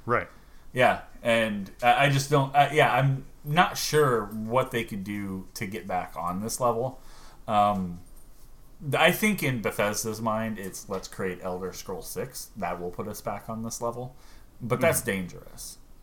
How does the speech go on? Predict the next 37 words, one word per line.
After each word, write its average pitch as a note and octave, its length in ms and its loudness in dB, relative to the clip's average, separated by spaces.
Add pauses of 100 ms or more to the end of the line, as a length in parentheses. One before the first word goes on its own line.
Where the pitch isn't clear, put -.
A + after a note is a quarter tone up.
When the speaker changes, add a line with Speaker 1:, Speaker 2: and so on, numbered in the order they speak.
(1000)
Speaker 2:
You A#2 140 -4
know, F#2+ 340 -4
it's, A2+ 360 0
Speaker 1:
Yeah. G#2 120 2
Speaker 2:
it, A#2+ 220 0 (120)
again, B2+ 720 0
it's - 500 -4
like, G2 380 -2
the A2+ 120 -2
hype's D#3 320 -2
gonna G2 180 -6
be F#2 120 -10
too G2+ 160 -10
real. G#2+ 400 -6 (220)
It's A2 160 -8
gonna C3+ 100 -2
be A#2+ 60 -4
too B2 140 -6
big, A2 280 0 (220)
and F#2 280 -8
it's, F#2+ 360 -12 (500)
like, G2+ 260 -8
living A#2 320 -2
up C3+ 180 0
to G#2 160 -8
it. F#2+ 200 -6 (1900)
Just, A2+ 280 -6
I, A2+ 240 2
I A#2 40 2
don't A2 120 -2
know. F2+ 260 0 (340)
But, D3 300 10
um, G#2 560 2 (180)
I A2+ 220 -2
guess C#3 360 2
we'll C3+ 160 0
see. G#2 420 -2